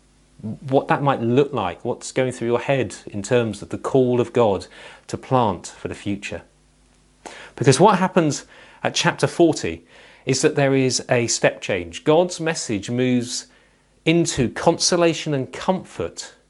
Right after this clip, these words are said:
It is now less about the wrongdoing and wrongs and the mess that they've made of it, all the things that have gone disastrously wrong, and it's now God saying, "And now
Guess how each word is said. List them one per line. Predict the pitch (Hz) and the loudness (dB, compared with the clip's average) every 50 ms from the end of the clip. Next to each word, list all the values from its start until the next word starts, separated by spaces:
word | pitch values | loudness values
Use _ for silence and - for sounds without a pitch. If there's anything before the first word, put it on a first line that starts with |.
| _ _ _ _ _ _ _ _ _ _ _ _ | _ _ _ _ _ _ _ _ _ _ _ _
It | - 123 135 | 0 2 2
is | 127 117 | 2 4
now | 147 147 139 135 | 4 4 6 6
less | 135 139 147 160 180 190 - - - | 6 4 4 2 2 0 0 -2 -2
about | 175 - 160 147 139 127 - 127 | -2 0 0 2 2 0 0 0
the | 117 107 | -2 -2
wrongdoing | 98 104 110 127 143 151 160 160 147 147 147 139 135 135 127 120 | -2 -2 0 2 2 2 2 0 -2 0 0 0 0 0 -2 -2
and | 110 107 107 107 110 117 | -4 -4 -4 -6 -2 0
wrongs | 135 139 135 131 131 123 117 107 113 | 2 2 2 2 0 -4 -6 -6 -6
and | 98 95 | -6 -6
the | 92 98 | -6 -6
mess | 107 117 139 151 170 180 185 - - - | -6 -6 -4 -2 0 0 0 -2 -4 -4
that | - 101 | -4 -4
they've | - 107 98 - | -4 -4 -4 -4
made | 110 95 92 90 85 | -6 -10 -10 -10 -10
of | 82 82 | -12 -14
it, | - - _ - - - _ _ _ _ _ _ _ _ _ _ _ _ _ _ _ _ _ _ _ | -16 -18 _ -20 -20 -20 _ _ _ _ _ _ _ _ _ _ _ _ _ _ _ _ _ _ _
all | - 165 175 175 170 165 160 156 | 2 4 6 6 6 6 4 2
the | 143 135 | 0 -2
things | - - - 160 151 147 147 147 135 - | -2 -2 0 0 2 2 2 2 0 0
that | - 117 | -2 -4
have | 113 107 | -6 -4
gone | - 131 120 117 110 | -4 -2 -2 -2 -2
disastrously | 113 110 104 107 139 139 147 147 139 - - - 123 - - 127 120 | -2 -2 -2 0 2 2 4 4 2 0 -2 -6 -8 -6 -4 -6 -4
wrong, | 113 120 143 131 113 98 98 107 110 - - - - - - - - _ | -4 -2 -2 -2 -2 -2 -4 -4 -8 -10 -14 -20 -20 -20 -20 -20 -12 _
and | - 143 143 139 | 0 2 2 2
it's | - - 151 | 2 2 0
now | 151 160 165 160 147 | 0 2 4 2 2
God | 127 - 160 160 156 143 | 4 4 6 6 6 4
saying, | - - - 139 131 135 131 131 127 - | 2 -2 -2 -2 0 0 0 -2 -2 -4
"And | - 123 117 113 113 | -4 -4 -4 -4 -4
now | 120 123 131 131 131 131 127 - | -4 -2 -2 0 0 0 0 -2